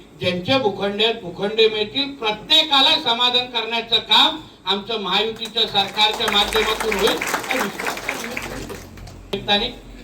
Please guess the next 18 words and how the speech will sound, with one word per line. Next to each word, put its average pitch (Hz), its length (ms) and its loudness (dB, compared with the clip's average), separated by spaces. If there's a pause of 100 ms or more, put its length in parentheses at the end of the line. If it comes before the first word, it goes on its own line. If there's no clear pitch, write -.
(200)
तुम्हाला 294 260 6
विश्वास 294 420 4
देतो, 214 260 -2
कुठलेही 269 500 -2
किंतु 269 320 -8
परंतु 254 420 -2
मनामध्ये 247 440 -2
बिलकुल 226 360 -10
ठेवू 190 260 -4
नका. 165 220 -8 (580)
आम्हालाही 320 540 6
देशाच्या 294 640 4
समोर 294 240 4
एक 320 160 4
आदर्श 285 400 6
निर्माण 285 500 2
करायचा 240 400 0
आहे. - 300 -18